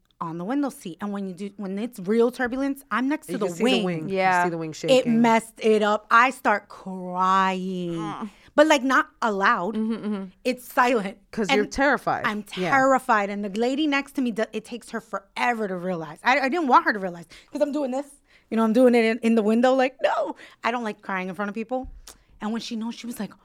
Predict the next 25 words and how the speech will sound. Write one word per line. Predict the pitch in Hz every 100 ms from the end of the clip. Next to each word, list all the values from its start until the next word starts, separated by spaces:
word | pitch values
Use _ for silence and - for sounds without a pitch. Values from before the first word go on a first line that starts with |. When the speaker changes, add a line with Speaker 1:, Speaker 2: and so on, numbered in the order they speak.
| _ _ -
Speaker 1:
"Oh | 320 523
my | 381 392
God, | 226 294 453 440
you're, | 269 359
like, | 453 508 508 339 349
really | 370 427 403 -
scared." | - 359 381
I |
was | 320 285
like, | 311 311 - _ _ - _
"We | - 906
gonna | 740 640 539
die." | - 659 906
Speaker 2:
You're | 640
like, | 247 240
"I'm | 339 262 320
a | 349 370 -
Speaker 1:
<laughs> | - 370
Speaker 2:
child." | 254 330 330 247 190 160 - - 381 - - 269 -
Yes. | 208 277 311 208
Speaker 1:
<laughs> | 554 440 - 370 - 466 523 480 - -
"We | 480 466 523
gonna | 494 480 226 -
die, | 440 807 762
Speaker 2:
I | 294